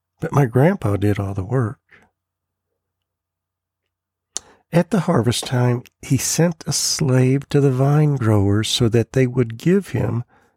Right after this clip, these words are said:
some of the produce of the vineyard. But the vine growers beat him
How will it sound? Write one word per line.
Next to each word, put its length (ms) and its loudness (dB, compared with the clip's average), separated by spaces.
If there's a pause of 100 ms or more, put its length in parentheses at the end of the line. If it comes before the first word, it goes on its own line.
some 680 0 (120)
of 180 -2
the 100 0
produce 760 -2 (180)
of 300 0
the 100 0
vineyard. 680 0 (1300)
But 160 2
the 80 -2
vine 380 2
growers 520 2 (240)
beat 280 0
him 340 -12